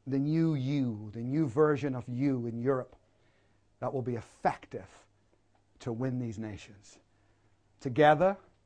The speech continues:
we can do it. Together, we can be great, the Great Commission. But separate, minimizing,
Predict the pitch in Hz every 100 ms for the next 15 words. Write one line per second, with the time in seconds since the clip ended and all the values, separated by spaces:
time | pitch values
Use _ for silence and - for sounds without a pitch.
0 | _ _ _ _ _ _ - 127 131 131
1 | 123 104 104 - _ _ _ _ _ _
2 | _ _ - - - _ _ - 139 113
3 | 156 165 190 165 160 139 127 117 107 180
4 | 127 - 123 113 160 185 - 143 110 -
5 | 90 98 _ _ _ _ _ _ _ _
6 | _ _ _ _ - 113 - 208 208 117
7 | 113 - _ _ _ - - 107 101 95
8 | 82 - _ 98 104 120 143 165 147 147
9 | 131 143 139 135